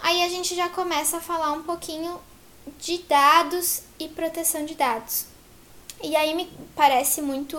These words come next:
conveniente a gente falar de criptografia de dados, que é uma coisa que faz parte das nossas vidas diariamente. Todos os dias vocês têm acesso à cri-,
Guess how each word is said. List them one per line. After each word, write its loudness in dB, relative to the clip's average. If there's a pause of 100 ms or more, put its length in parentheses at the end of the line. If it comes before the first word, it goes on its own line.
(120)
conveniente -4
a -6
gente -8
falar -4
de -10
criptografia -6
de -14
dados, 0 (920)
que -2 (240)
é 4
uma -2
coisa 0
que -6
faz -2
parte 2
das 0
nossas -2
vidas -6 (240)
diariamente. -2 (420)
Todos 4
os -2
dias -4
vocês -2
têm -4
acesso -4
à -12
cri-, -12